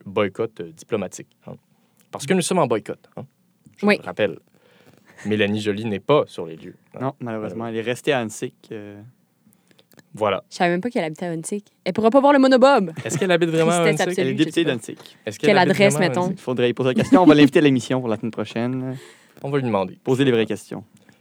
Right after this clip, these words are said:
Speaker 1: Évidemment, les participants ne devraient pas être ceux qui sont pénalisés, d'où, euh, peut-être, euh, le bénéfice, euh, d'un, d'un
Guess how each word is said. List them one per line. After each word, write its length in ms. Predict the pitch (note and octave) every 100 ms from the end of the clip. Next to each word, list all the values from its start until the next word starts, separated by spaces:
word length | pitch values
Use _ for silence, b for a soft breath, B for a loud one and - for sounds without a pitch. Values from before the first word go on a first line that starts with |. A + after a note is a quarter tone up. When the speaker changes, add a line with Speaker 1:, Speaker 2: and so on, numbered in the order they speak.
| _
Speaker 1:
Évidemment, 640 | D#3 D3 D3 C#3 D#3 D3+ D3+
les 100 | -
participants 460 | A#2 - - D3+
ne 80 | D3
devraient 340 | A2 G2+ G#2 G#2+
pas 220 | C3+ B2
être 240 | - G#2+
ceux 180 | - A#2+
qui 120 | -
sont 280 | - G#2+ G2
pénalisés, 580 | - G#2 G2 F#2+ A#2 E3 _
d'où, 340 | A2 G#2 A2+ G2+
euh, 80 |
peut-être, 500 | F#2+ F#2+ G#2+ G#2+ - E2+
euh, 180 | D#2+
le 140 | D#2+ E2
bénéfice, 760 | F#2+ G#2 F#2+ - A2+ - - F#2+
euh, 260 | E2+ E2+ E2 _ _ _
d'un, 160 | E2 E2
d'un 120 | -